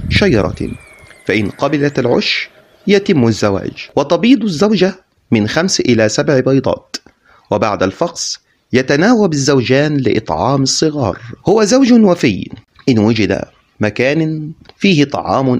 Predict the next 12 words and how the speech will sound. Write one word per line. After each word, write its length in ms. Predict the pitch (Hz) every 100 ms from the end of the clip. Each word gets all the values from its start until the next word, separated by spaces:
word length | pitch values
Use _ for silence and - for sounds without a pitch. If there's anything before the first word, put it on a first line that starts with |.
| -
أو 120 | 90
ماء 380 | 98 123 139 - _ -
صح 340 | - 180 -
على 360 | 110 113 120 98
زوجته 600 | 98 92 139 135 117 120
فلا 280 | 110 90 85
يقرب 440 | 98 135 - 120
الطعام 540 | 113 - 80 98 113 113
إلا 400 | - 110 135 156
معها، 440 | 120 - 90 - - _ _ _ _ - -
وإن 240 | 147 175
غابت 520 | 165 220 247 113 -